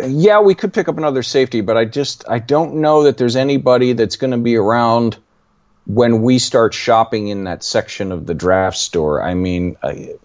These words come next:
yeah, we could pick up another safety, but I can't believe it's gonna be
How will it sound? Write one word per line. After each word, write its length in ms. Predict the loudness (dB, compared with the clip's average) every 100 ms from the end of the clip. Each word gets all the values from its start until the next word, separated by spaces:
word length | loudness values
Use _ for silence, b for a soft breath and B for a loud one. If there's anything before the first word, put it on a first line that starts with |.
| _
yeah, 580 | -6 -6 -8 0 4 6
we 100 | 4
could 140 | 2
pick 120 | 2
up 120 | 2 0
another 240 | 0 0
safety, 340 | 2 2 2
but 140 | 0 0
I 60 |
can't 520 | -2 -6 -6 -2 0 2
believe 260 | 2 2
it's 140 | 0 -4
gonna 220 | -4 -2
be 320 | 0 -2 -4